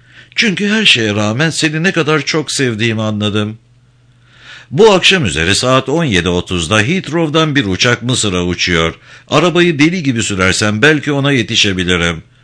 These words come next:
Ama Kahire'ye geç vakit varırım." "Ne kadar geç gelirsen gel, ben seni havaalanında bekleyeceğim." "Geliyorum." Nicholas telefonu kapayarak kapıya koştu.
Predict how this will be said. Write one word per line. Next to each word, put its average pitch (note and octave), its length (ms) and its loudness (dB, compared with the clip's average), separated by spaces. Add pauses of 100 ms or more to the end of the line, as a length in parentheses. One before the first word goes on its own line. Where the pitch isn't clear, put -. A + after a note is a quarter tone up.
(100)
Ama A#2+ 260 0
Kahire'ye G2 520 2
geç A2 300 0
vakit F#2 320 -4
varırım." E2+ 520 -4 (920)
"Ne G#3 140 0
kadar F3 280 0
geç C#3+ 280 0
gelirsen B2 540 0
gel, G2+ 200 0 (160)
ben D#3+ 140 2
seni D3+ 220 -2
havaalanında B2 760 0
bekleyeceğim." G2+ 720 -2 (640)
"Geliyorum." A#2 1000 2 (760)
Nicholas D#3+ 420 0
telefonu C3+ 500 -2
kapayarak D#2 540 -2
kapıya F2+ 400 0
koştu. D#2 540 -6